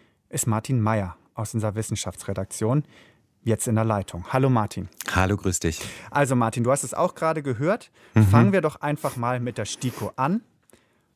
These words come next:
Speaker 1: War die auf dem Holzweg, wie Andreas Bovenschulte es gerade gesagt hat?
Speaker 2: Also, äh, mich treibt es wirklich auf die Akazien, wenn
Speaker 1: <laughs>
Speaker 2: Politiker, äh, jetzt immer noch in der vierten Welle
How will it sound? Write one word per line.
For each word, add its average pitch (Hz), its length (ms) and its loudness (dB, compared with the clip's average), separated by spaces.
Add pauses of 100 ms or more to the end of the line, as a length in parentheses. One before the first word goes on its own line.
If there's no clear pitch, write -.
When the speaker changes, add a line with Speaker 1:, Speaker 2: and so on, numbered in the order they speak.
Speaker 1:
War 117 400 0
die 190 280 -6
auf 135 180 0
dem 135 320 -2
Holzweg, 107 640 -4
wie 120 120 -4
Andreas 110 360 -4
Bovenschulte 113 600 -4
es - 180 -8
gerade 95 300 -6
gesagt 98 400 -10
hat? - 180 -14 (640)
Speaker 2:
Also, 110 240 4 (100)
äh, 117 140 4
mich 117 240 4
treibt - 340 -2
es - 140 -4
wirklich 101 300 -2
auf 98 120 0
die - 140 0
Akazien, 80 680 0
wenn 101 200 2
Speaker 1:
<laughs> - 20 2
Speaker 2:
Politiker, 113 800 2
äh, 85 200 -6 (120)
jetzt 98 460 -2
immer 135 240 6
noch 90 260 0
in 98 160 0
der 92 120 0
vierten 120 420 2
Welle 107 380 2